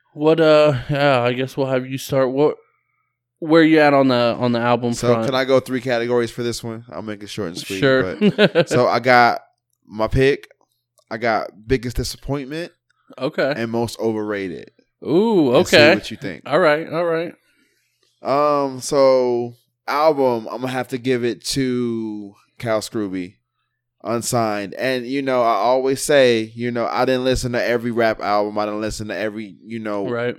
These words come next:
Speaker 2: album, period. There's so much I haven't listened to. Honestly, I should have took a little more time this, this week, especially 'cause I knew coming into it, we will be talking about it.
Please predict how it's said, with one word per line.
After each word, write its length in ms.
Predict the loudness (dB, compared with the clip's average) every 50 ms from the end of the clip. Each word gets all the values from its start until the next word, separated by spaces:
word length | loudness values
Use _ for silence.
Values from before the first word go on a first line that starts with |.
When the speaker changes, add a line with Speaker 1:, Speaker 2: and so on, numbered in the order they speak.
| -8 -4
Speaker 2:
album, 400 | -2 0 0 0 -2 -4 -10 -10
period. 720 | -6 -2 -2 0 0 -2 -4 -6 -6 -6 -8 -8 -10 _ _ _ _ _ _ _ _ _ _ _ _ _ _ _ _ _ 0
There's 220 | 0 2 2 2
so 180 | 2 2 2 2
much 220 | 0 -2 -2 -2
I 80 | -2 0
haven't 280 | 0 0 0 0 0 -2
listened 320 | -2 -4 -4 -8 -8 -4
to. 440 | -2 0 2 2 2 0 0 -4 -8 _ _ _ _ _ _ _ _ _ _ _ _ _ -8
Honestly, 460 | -6 -4 -4 -4 -6 -6 -6 -4 -2 -2
I 60 | -2
should 200 | -2 -2 -2 -2
have 100 | -2 -2
took 220 | -4 -4 -4 -2 -2
a 60 | -2
little 300 | -2 0 0 -2 -2 -2
more 160 | -4 -4 -6 -4
time 320 | -4 -4 -4 -4 -4 -4 -4
this, 260 | -4 -4 -4 -6 -12 _ -6
this 240 | -4 -4 -4 -4
week, 200 | -6 -4 -4 -4
especially 580 | -4 -4 -4 -2 -2 -2 -2 -4 -8 -10 -10 -10
'cause 100 | -8 -8
I 80 | -8 -8
knew 220 | -6 -6 -8 -6
coming 300 | -6 -8 -8 -8 -8 -8
into 380 | -10 -10 -10 -10 -8 -8 -6 -6
it, 40 | -6
we 100 | -6 -8
will 120 | -10 -10 -12
be 80 | -10
talking 360 | -4 -2 -2 -2 -2 -4 -8
about 320 | -10 -6 -4 -4 -4 -4 -4
it. 180 | -6 -8 -10